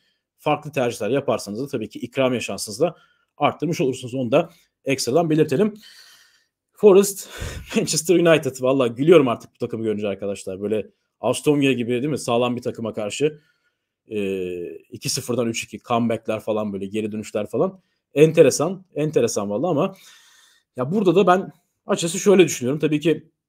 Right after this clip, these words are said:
e, Forest yeni teknik adamıyla beraber iki maçtır iyi bir mücadele ortaya koyuyor ki zaten ilk maçta belki Bournemouth'a karşı puan alamadılar ama iyi mücadele ettiler. Newcastle deplasmanında da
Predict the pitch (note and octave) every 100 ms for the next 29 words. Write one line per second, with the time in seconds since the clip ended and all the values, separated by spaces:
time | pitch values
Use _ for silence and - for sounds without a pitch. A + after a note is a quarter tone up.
0 | _ _ _ - - B2 A#2+ A#2 D3+ C#3+
1 | - - - C#3 C#3+ C3+ C3+ C#3+ C3 C3+
2 | C3 A#2+ A#2+ C3 - A#2 F3+ D#3 C3 D3+
3 | C#3+ C#3 B2 C3 B2+ C3 A#2 A#2 A#2 C3+
4 | E3 D3 C#3+ - A#2 A#2+ C3+ C3+ C3+ B2
5 | C#3 B2 A#2+ A#2+ B2+ C3 B2 B2+ A#2 A2+
6 | - A#2+ B2+ C#3 C3 G2+ D#3+ C#3+ E3 -
7 | _ _ _ - C#3+ D#3+ C3+ B2+ A2+ G#2
8 | G2+ D3 F3+ D3+ C#3 C3+ A#2+ A2+ A#2 A#2
9 | G#2 G2+ G2 C#3 F3+